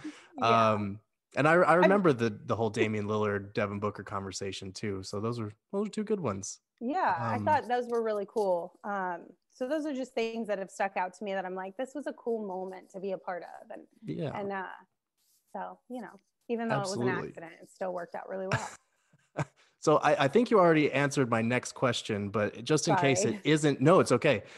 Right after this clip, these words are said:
Speaker 2: Just in case it isn't Jamal Crawford, who was, 'cause, I mean, you got to have in-depth conversations with a lot of these guys, deal with them kind of on the day-to-day.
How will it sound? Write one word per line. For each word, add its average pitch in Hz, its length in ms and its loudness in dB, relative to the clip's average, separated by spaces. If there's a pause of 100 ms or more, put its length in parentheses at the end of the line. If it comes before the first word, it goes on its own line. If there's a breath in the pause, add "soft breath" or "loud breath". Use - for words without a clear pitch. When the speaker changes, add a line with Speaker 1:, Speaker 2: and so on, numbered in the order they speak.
(120 loud breath)
Speaker 2:
Just 170 200 2
in 185 80 4
case 165 260 4
it 143 160 2
isn't 165 300 4
Jamal 123 380 4
Crawford, 110 600 0 (680)
who 170 220 4
was, 151 440 4
'cause, 131 160 -6
I 135 60 2
mean, 143 160 2
you 202 100 2
got 175 200 4
to 131 100 0
have 113 340 2
in-depth 120 420 0
conversations 110 800 -4
with 104 160 -6
a - 40 -4
lot 107 200 0
of 104 60 -4
these 104 160 -6
guys, 101 560 -4
deal 110 180 -4
with 104 120 -4
them 104 260 -6
kind 107 180 -4
of 101 60 -6
on 101 160 -4
the 98 60 -10
day-to-day. 101 840 -6